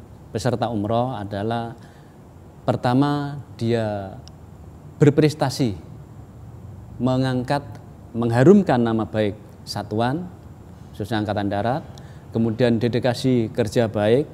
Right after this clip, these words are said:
dalam kehidupan rumah tangganya harmonis, aktif dalam kegiatan keagamaan di masyarakat.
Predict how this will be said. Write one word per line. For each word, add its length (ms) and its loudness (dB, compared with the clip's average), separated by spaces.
dalam 320 2
kehidupan 640 2
rumah 240 -2
tangganya 400 0
harmonis, 800 0
aktif 640 -2
dalam 480 0
kegiatan 640 -2
keagamaan 720 -6
di 80 -16
masyarakat. 500 -16